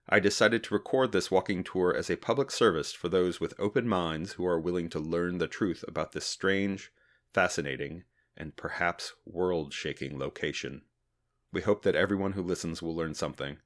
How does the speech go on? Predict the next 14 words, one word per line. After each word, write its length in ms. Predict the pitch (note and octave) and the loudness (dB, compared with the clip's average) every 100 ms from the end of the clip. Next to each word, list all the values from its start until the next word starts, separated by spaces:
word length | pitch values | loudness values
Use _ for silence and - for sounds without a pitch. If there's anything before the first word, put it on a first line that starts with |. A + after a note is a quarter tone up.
| _ _ _ _ | _ _ _ _
but 100 | - | -2
we 120 | E2+ F#2 | 0 2
feel 200 | A2 F#2+ | 2 2
a 60 | |
special 560 | - - G#2 - G#2 - | 2 2 2 6 4 4
urgency 580 | G#2 F2+ D2 - C#2 C#2 | 2 0 -2 -6 -8 -8
to 120 | - | -6
educate 400 | - - D2+ E2 | -6 -6 -2 -2
those 380 | - D#2 D2 - | 0 0 -2 -6
with 160 | C#2 - | -10 -10
psychic 460 | - F2 - F2+ - | -2 -2 0 -4 -4
or 180 | - D#2+ | -2 -2
esoteric 500 | - E2 - E2+ D#2+ | -2 -4 0 0 0
sensitivities 800 | - D2+ - - D#2 D2 C#2+ - | -4 -8 -6 -6 -6 -6 -10 -12